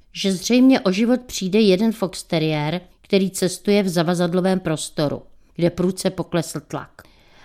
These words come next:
A pilot řekl, že jsou dvě možnosti. Buď se poletí dál, no a ten pejsek dodýchá, no a nebo bude nouzové mezipřistání,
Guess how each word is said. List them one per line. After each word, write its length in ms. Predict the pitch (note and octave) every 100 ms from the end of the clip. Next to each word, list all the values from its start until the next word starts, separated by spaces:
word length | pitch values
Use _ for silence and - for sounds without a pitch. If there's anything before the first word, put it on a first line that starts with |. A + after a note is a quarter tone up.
| -
A 120 | E3+ D#3+
pilot 320 | A3+ C#4 B3
řekl, 320 | B3+ B3 C4
že 300 | A3+ A3+ A3 - _ _
jsou 200 | - G#3
dvě 160 | G3 G3
možnosti. 640 | E3+ D3 C#3+ C3 - - -
Buď 220 | G#3+ B3+
se 120 | C4
poletí 460 | B3 A3 G#3 G#3 C#3+
dál, 400 | D3 D3 E3+ A#3+ - _ -
no 60 |
a 80 | G3
ten 160 | F3+ D#3+
pejsek 340 | D#3 C#3+ C#3
dodýchá, 640 | D3 D3 E3+ - G#3 B3 D4 _ _ _ -
no 80 | A3
a 80 |
nebo 280 | A3 A3 A3+
bude 400 | G3 G#3+ G#3+ A3 A3 _ _ _
nouzové 480 | F#3+ F#3 F#3 F3+ F3
mezipřistání, 960 | E3+ D3+ D#3+ - C#3 - C#3+ C#3+ C3+